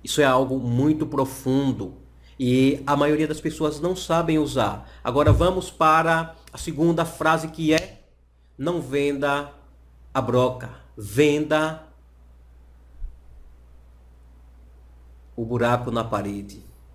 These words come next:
E, mais uma vez,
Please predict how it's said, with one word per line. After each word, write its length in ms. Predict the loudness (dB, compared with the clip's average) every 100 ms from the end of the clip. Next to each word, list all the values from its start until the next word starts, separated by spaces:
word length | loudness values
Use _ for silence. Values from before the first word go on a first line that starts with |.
| -20 -20 -20 -20 _ -20 -20 -20 -20 -20 -20 -20 -20 -20 -20 -20 -20 -20 -20 -20 -20 0
E, 340 | 4 6 4
mais 200 | 2 0
uma 140 | 2 0
vez, 560 | 2 2 2 -4 -14